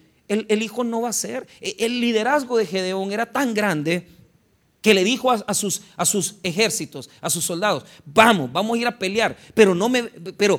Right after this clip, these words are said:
van a verme a mí". ¿Cuál era el, el, el, el, el modelo? ¿Cuál era la forma que Gedeón quería? Que iba a haber un momento en que iban a agarrar los jarrones, que iban a, a tomar los cántaros y los iban a quebrar. ¿Y, y, y, y por qué es importante eso?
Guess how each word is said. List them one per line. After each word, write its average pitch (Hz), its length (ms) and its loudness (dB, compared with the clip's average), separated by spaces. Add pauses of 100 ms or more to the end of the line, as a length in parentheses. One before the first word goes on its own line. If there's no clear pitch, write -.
(160)
van 202 220 -4
a 233 80 -2
verme 240 340 2
a 151 60 -2
mí". 202 500 0
¿Cuál 269 160 4
era 311 140 4
el, 247 240 -2
el, 208 180 0
el, 208 380 -2
el, 196 240 -2
el 196 140 -2
modelo? 190 480 4
¿Cuál 240 160 -2
era 262 160 0
la 226 100 -4
forma 254 480 0
que 190 220 -6 (120)
Gedeón 202 360 -2
quería? 214 340 -2 (220)
Que 214 80 -4
iba 240 100 4
a 262 40 2
haber 294 120 0
un 330 120 -4
momento 226 600 -2 (180)
en 220 200 2
que 208 80 -4
iban 285 180 0
a 311 60 -4
agarrar 254 400 -2
los 180 100 -4
jarrones, 240 520 -2
que 214 100 -6
iban 240 140 -6
a, 240 140 -2
a 190 140 -6
tomar 190 240 -4
los 220 140 -4
cántaros 214 640 -4 (200)
y 220 120 0
los 185 120 0
iban 247 220 -4
a 247 100 -6
quebrar. 208 600 -2 (680)
¿Y, 220 320 0
y, 247 240 -2
y, 247 240 0
y 254 60 2
por 233 260 2
qué 311 120 4
es 349 80 4
importante 247 800 0
eso? 139 360 -2